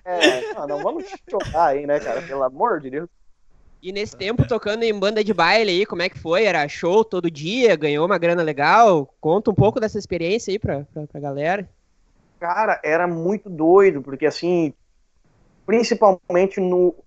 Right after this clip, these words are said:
Speaker 1: no Champion, que foi a última que eu toquei, a gente vivia na estrada. Tinha
Speaker 2: Era um
Speaker 1: semanas
Speaker 2: negócio
Speaker 1: que
Speaker 2: puxado.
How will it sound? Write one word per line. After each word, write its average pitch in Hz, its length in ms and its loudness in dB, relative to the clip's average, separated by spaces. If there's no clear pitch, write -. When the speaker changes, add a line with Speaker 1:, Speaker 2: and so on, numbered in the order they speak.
Speaker 1:
no 180 140 -2
Champion, 175 600 2
que - 60 -20
foi 143 140 0
a - 20 6
última 151 220 0
que 165 60 2
eu 156 40 2
toquei, 151 220 0
a 160 60 4
gente 175 140 -4
vivia 180 280 2
na 190 80 2
estrada. 165 480 2
Tinha 131 460 -2
Speaker 2:
Era 127 100 2
um 127 60 2
Speaker 1:
semanas 151 320 2
Speaker 2:
negócio 170 200 2
Speaker 1:
que 170 60 -4
Speaker 2:
puxado. 214 560 -2